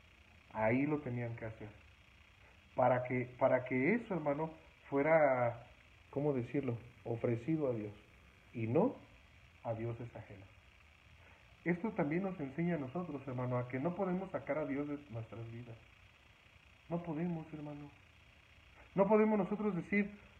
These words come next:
ya, "Ay, pero ya el domingo fui a la iglesia, ya leí mi Biblia, ya oré, ya esto, ya lo otro",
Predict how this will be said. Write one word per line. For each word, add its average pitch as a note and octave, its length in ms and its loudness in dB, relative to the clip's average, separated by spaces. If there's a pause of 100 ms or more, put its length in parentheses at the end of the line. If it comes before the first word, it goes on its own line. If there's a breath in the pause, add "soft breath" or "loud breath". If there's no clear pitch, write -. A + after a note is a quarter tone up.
(120)
ya, A3+ 200 10
"Ay, D#4 140 10
pero A3 160 4
ya C4 320 12 (200)
el F#3+ 140 6
domingo B3 460 10
fui B3 140 4
a B3+ 60 8
la A#3 80 4
iglesia, A3+ 680 4 (160)
ya A#3 220 10
leí B3 280 8
mi A3 160 4
Biblia, A3+ 680 6 (160 loud breath)
ya C4 220 12
oré, A#3 600 8 (140)
ya C4 280 10
esto, A#3+ 560 4 (140)
ya A#3+ 200 8
lo A#3+ 140 10
otro", A3+ 560 6